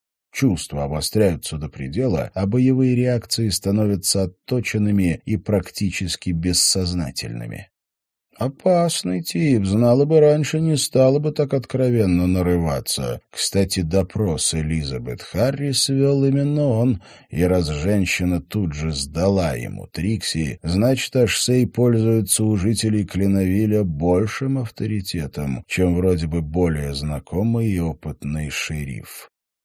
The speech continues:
Ещё один промах красивой, умной напарницы.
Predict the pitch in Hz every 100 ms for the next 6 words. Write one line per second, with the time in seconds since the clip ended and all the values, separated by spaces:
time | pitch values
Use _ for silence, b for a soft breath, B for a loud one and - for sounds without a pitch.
0 | _ - 117 135 - 151 135 151 160 131
1 | 143 123 69 69 - - _ - 117 101
2 | 82 - 85 69 73 - 87 82 71 69
3 | 67 71 85 92 78 - 55 55 - -
4 | -